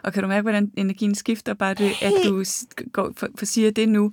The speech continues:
Speaker 2: Helt
Speaker 1: Altså også i
Speaker 2: vildt.
Speaker 1: vores rum sammen her, der sker noget,
Speaker 2: Der
Speaker 1: ikke?
Speaker 2: sker virkelig noget.
Speaker 1: Der sker noget i kroppen, og, og
Speaker 2: Fuldstændig.
Speaker 1: vi, jeg tror, vi bliver begge to sådan en lille smule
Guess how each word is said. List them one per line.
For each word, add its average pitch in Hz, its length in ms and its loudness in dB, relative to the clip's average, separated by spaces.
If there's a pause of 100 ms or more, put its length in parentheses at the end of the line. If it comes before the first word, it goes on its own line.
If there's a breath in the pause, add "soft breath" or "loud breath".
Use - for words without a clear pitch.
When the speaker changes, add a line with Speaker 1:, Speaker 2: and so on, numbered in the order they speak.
(120)
Speaker 2:
Helt - 120 0
Speaker 1:
Altså 214 180 6
også 247 120 8
i - 20 8
Speaker 2:
vildt. 190 100 2
Speaker 1:
vores 202 220 2
rum 202 180 0
sammen 202 360 0
her, 202 200 -2
der 202 120 -6
sker 196 280 -2
noget, 190 220 -4
Speaker 2:
Der 202 60 0
Speaker 1:
ikke? 247 120 4
Speaker 2:
sker 285 180 -6 (120)
virkelig 277 300 -6
noget. 254 140 0
Speaker 1:
Der 269 60 2
sker 226 160 4
noget 196 160 0
i 202 40 -2
kroppen, 214 680 0
og, 185 300 0 (500 loud breath)
og 202 100 4 (100)
Speaker 2:
Fuldstændig. 247 560 -2
Speaker 1:
vi, 202 180 0
jeg 190 100 2
tror, 214 120 0
vi 196 80 2
bliver 190 180 2
begge 190 180 -2
to 214 100 0
sådan 208 120 6
en 208 40 6
lille 208 120 4
smule 196 340 2